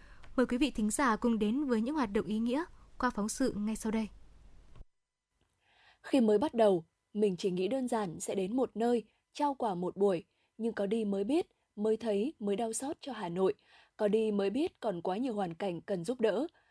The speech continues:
Speaker 2: Con đường đi ấy mình đi mãi mà chưa quay lại, vì người đói còn nhiều lắm mọi người ạ. Đó là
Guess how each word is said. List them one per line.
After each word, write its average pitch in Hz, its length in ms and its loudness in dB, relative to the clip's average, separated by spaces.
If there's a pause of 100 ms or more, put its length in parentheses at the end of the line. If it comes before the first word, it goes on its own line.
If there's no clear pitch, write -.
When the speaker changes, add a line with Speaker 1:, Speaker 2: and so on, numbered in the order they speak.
(220)
Speaker 2:
Con 208 160 0
đường 185 220 4
đi 196 120 2
ấy 190 380 -2
mình 208 240 -2
đi 196 120 0
mãi 214 360 -4 (100)
mà 208 240 -4
chưa 240 120 -6
quay 240 180 -6
lại, 208 240 0 (340)
vì 202 440 2 (220)
người 214 200 -2
đói 190 420 -6
còn 185 220 -6
nhiều 180 140 -4
lắm 175 300 -6
mọi 247 160 -6
người 180 180 -6
ạ. - 240 -2 (500)
Đó 233 140 4
là 320 120 2